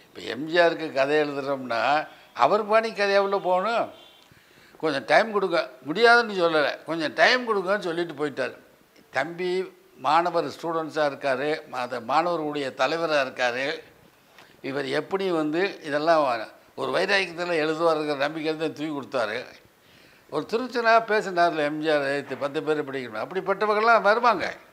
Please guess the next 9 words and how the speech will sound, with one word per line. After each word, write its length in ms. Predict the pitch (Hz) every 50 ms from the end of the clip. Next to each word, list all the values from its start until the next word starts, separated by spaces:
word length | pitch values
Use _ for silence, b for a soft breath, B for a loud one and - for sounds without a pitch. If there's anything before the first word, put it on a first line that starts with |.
| _ 139
நிச்சயமா. 300 | 156 170 - 208 208 180
அப்படி 280 | 160 151 139 175 185 185
ஒரு 80 | 175
நம்பிக்கை 360 | 156 165 180 202 233 190 202 180
அவருக்கு. 360 | 156 135 120 - 107 - - - - - _ _ _ b b b b b b b b b b b b b b _ - -
திருப்பி 280 | 139 151 165 143 156 175
கொடுத்துட்டு 420 | 165 - 143 135 135 151 131 127 120
போனவர் 420 | 127 127 127 131 127 123 113 110
தான் 320 | 120 127 135 139 143 131